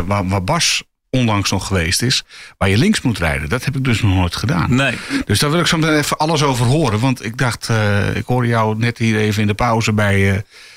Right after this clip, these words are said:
Speaker 1: bij de, bij, bij de bar, zeg maar, even, even roepen van, "Ja, zoveel rotondes en dan weet je het wel." Maar ja, ik, dat, dat, dat weet ik niet of dat, eh, of dat goed gaat als ik aan de linkerkant, eh, moet rijden het hele eind.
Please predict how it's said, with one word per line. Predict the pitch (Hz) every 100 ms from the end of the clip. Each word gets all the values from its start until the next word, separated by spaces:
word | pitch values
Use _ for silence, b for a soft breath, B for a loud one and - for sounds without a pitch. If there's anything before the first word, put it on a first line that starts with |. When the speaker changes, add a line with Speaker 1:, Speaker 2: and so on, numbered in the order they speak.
| B -
Speaker 1:
bij | 101
de, | 98
bij, | 92 98
bij | 101 104
de |
bar, | 104 123 120
zeg | 117
maar, | 104 107
even, | 107 117
even | 113 107
roepen | 107 107
van, | 101
"Ja, | 123 104 104 98
zoveel | 165 185 160
rotondes | 156 151 175 165 139
en | 135
dan | 131
weet | 156 185
je | 139
het | 104
wel." | 104 170 B B B B B -
Maar | 127 131 -
ja, | 147 -
ik, | - - -
dat, | 185 180
dat, | 220 208 185 - - -
dat | -
weet | 240 233
ik | 156
niet | 143 113 -
of | 147
dat, | - 151 -
eh, | 147 143 139 135
of |
dat | 127 127
goed | 139 117
gaat | 117 107
als | 113
ik | 110
aan | 123
de | 113
linkerkant, | 117 113 113 127 110 101 -
eh, | 110 107 104 98 B B B -
moet | 117
rijden | 120 104 98
het | 98
hele | 101 90
eind. | 80 80 -